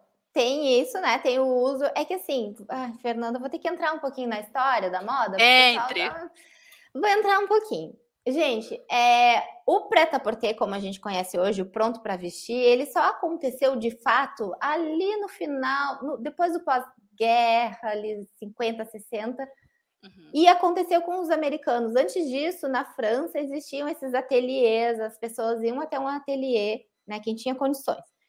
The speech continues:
Speaker 1: Ia até um ateliê, tinha ali a sua roupa, e tinha, paralelo a isso, tinha um comércio de moldes. Então, assim, tinha as empresas que faziam os moldes e até vendiam aqui no Brasil.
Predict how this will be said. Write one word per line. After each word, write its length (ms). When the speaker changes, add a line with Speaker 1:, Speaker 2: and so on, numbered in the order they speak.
Speaker 1:
Ia 160
até 160
um 80
ateliê, 580
tinha 260
ali 100
a 60
sua 160
roupa, 540
e 100
tinha, 520
paralelo 500
a 80
isso, 320
tinha 200
um 120
comércio 640
de 140
moldes. 600
Então, 260
assim, 260
tinha 300
as 80
empresas 460
que 120
faziam 340
os 140
moldes 400
e 80
até 180
vendiam 340
aqui 160
no 100
Brasil. 460